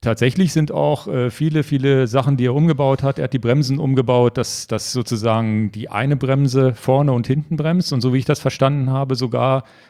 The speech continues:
dosiert bremst, dass ein bisschen mehr auf hinten, ein bisschen weniger auf vorne geht. Dann hat er einen Umbau gehabt, äh,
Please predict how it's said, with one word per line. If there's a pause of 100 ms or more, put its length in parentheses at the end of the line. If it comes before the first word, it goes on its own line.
(120)
dosiert
bremst,
dass
ein
bisschen
mehr
auf
hinten,
ein
bisschen
weniger
auf
vorne
geht. (1040)
Dann
hat
er
einen
Umbau
gehabt,
äh,